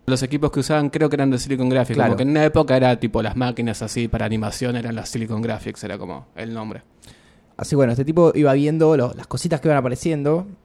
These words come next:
Speaker 2: lo que algunos llaman entrepreneur. <laughs>
Speaker 1: Emprendedor.
Speaker 2: Emprendedor. Bueno, pero con bastante guita. De
Speaker 1: Sí.
Speaker 2: hecho, se llevó una buena moneda. Y se pusieron a reclutar gente para hacer un nuevo explorador que sea mucho mejor y que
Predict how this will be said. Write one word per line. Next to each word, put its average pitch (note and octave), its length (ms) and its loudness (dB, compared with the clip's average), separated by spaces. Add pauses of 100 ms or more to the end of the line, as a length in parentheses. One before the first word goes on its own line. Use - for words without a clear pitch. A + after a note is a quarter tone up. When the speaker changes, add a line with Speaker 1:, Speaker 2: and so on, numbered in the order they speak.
(360)
Speaker 2:
lo G#2 80 -12
que G#2 80 -6
algunos A#2 200 -4
llaman A#2+ 300 0
entrepreneur. A2 640 0 (560)
<laughs> - 520 -10
Speaker 1:
Emprendedor. B2 1040 2
Speaker 2:
Emprendedor. B2 800 2 (420)
Bueno, A2+ 360 2
pero B2 160 2
con C3+ 100 2
bastante B2 260 -2
guita. A2 440 0
De - 80 -10
Speaker 1:
Sí. A2+ 40 -6
Speaker 2:
hecho, A#2+ 260 0
se - 140 -12
llevó A2 160 -2
una G#2+ 260 -2
buena A2 220 -4
moneda. G#2+ 440 -2 (520)
Y F#3 120 -2
se G3 120 0
pusieron A3 260 2
a F#3+ 60 4
reclutar E3+ 380 -2
gente A3 300 -2
para F3 260 4
hacer D#3 340 0
un D3+ 160 2
nuevo F3 360 6
explorador C3+ 440 0
que C3+ 80 -6
sea A2 200 -6 (280)
mucho B2 320 0
mejor D3 380 4
y C#3 60 0
que G2+ 260 -4